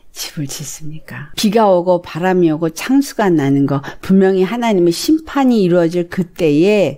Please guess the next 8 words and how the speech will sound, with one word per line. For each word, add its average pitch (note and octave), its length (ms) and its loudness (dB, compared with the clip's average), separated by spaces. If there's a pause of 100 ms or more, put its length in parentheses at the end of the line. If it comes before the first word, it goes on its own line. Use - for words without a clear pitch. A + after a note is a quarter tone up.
무너질 F#3+ 500 4
집을 D3 340 -2
짓느냐, D3 880 0
아니면 D3+ 600 2 (220)
그대로 C#3 500 -4
남아있을 B2 760 -2
집을 F#3 480 -6
짓느냐. D3+ 680 -6